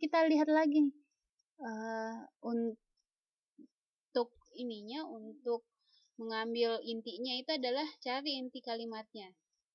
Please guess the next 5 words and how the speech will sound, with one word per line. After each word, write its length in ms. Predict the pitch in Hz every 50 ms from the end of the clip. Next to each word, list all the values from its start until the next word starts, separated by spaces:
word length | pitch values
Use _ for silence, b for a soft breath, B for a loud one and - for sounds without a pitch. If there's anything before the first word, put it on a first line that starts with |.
| _ _ _ _ _ _ _ _ _ _ _ _ _ _ _ _ _ _ _ _ _ _ - _ _ _ _ _ _ _ _ _ _ _ _ _ _ _ _
Tuh. 160 | - 190 202 202 _ _ _ _ _ _ _ - -
Maka, 400 | 349 381 - - 240 262 302 311 - _ _ _ _ _ _ -
eh, 160 | 269 220 202 -
untuk 320 | 208 214 214 - - 220 220 -
kalimat 400 | - 214 208 208 208 208 208 208